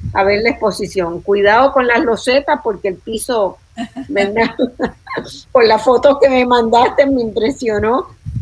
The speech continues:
Me impresionaron dos cosas. La cantidad de losetas que se salieron con el calor,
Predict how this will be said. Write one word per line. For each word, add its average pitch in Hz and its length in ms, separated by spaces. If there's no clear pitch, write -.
Me 254 100
impresionaron 285 840
dos 294 240
cosas. 180 480
La 214 220
cantidad 214 500
de 277 80
losetas 262 460
que 233 100
se 214 160
salieron 220 580
con 202 240
el 202 140
calor, - 320